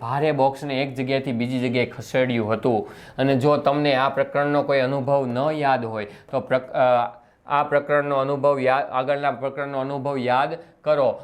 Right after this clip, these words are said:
અને તમને શું સરળ લાગે છે કે બોક્સને સ્થિર સ્થિતિમાંથી ગતિમાં લાવવું કે ગતિમાન બોક્સને તે જ સ્થિતિમાં ગતિ ચાલુ રાખવી? બરાબર? ધારો કે કોઈ બોક્સ પડ્યું છે,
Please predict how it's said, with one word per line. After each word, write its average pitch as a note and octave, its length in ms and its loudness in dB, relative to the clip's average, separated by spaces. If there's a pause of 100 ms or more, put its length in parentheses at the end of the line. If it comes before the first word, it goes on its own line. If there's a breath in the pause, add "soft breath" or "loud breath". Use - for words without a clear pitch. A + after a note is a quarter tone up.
(120)
અને C3 140 -4
તમને D3+ 360 -2
શું D3+ 240 -4
સરળ C#3 300 2
લાગે C3 360 0
છે F3 180 -8
કે D#3+ 100 -8
બોક્સને B2+ 540 -2
સ્થિર D3+ 380 -4
સ્થિતિમાંથી D3 880 -2 (220 loud breath)
ગતિમાં D3 440 2
લાવવું D#3 580 0
કે C#3 120 -8
ગતિમાન D3+ 640 0
બોક્સને D3 420 0
તે D3+ 240 0
જ D3+ 160 -2
સ્થિતિમાં D3 540 -2
ગતિ C#3+ 280 0
ચાલુ D#3+ 380 2
રાખવી? C#3+ 460 0 (420 loud breath)
બરાબર? C3 600 -2
ધારો C3 160 2
કે C3+ 80 -4
કોઈ C#3 160 4
બોક્સ C#3 440 2
પડ્યું E3 300 2
છે, G#2+ 260 -6